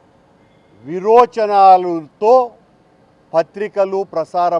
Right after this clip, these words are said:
మాధ్యమాలు వాళ్లకు కావలసినటువంటి వాటిల్లో నింపివేసినాయి. ఆ దుర్గంధాన్ని భరించలేని నిబద్ధత కలిగిన పోలీసు అధికారులు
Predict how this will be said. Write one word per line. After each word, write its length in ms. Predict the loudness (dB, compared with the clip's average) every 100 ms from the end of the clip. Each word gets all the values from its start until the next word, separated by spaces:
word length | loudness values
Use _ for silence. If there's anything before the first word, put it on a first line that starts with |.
| -4
మాధ్యమాలు 680 | -8 -6 -8 -8 -6 -8 -8 -10 -8
వాళ్లకు 400 | -8 -10 -14 -14 -12
కావలసినటువంటి 840 | -10 -12 -14 -20 -16 -18 -16 -16 -10
వాటిల్లో 520 | -10 -12 -16 -12 -12 -14 _ _ _ _ _ -20 -12
నింపివేసినాయి. 960 | -10 -10 -12 -8 -6 -8 -8 -4 -4 -4 -10 _ _ _ _ _ _ _ _ _ _ _ _ _ 0 2
ఆ 20 | 2 -2
దుర్గంధాన్ని 960 | -12 -2 -2 -2 0 0 0 -4 -6 -6 -14 _ _ _ _ _ -8
భరించలేని 920 | -6 -4 -6 -8 -6 -6 -4 -4 -6 -8
నిబద్ధత 540 | -4 -2 -2 -4 -4 -2 -2
కలిగిన 320 | -4 -4 -4 -4 -6
పోలీసు 520 | -6 -6 -8 -12 -4 -4
అధికారులు 760 | -4 -8 2 2 2 0 -8